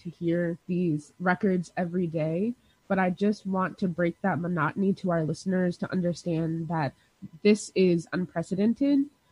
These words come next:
and that we should be taking it seriously. Obviously, our administration isn't.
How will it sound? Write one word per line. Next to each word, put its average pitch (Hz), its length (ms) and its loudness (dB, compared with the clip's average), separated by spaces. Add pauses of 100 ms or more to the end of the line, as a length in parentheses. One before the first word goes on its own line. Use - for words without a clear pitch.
(160)
and 196 140 4
that 180 160 2
we 202 80 4
should 175 240 -4
be 185 100 0
taking 165 320 -4
it 113 140 -6
seriously. 127 800 -8 (180)
Obviously, 180 420 2
our 156 140 4
administration 156 640 -2
isn't. 151 280 -8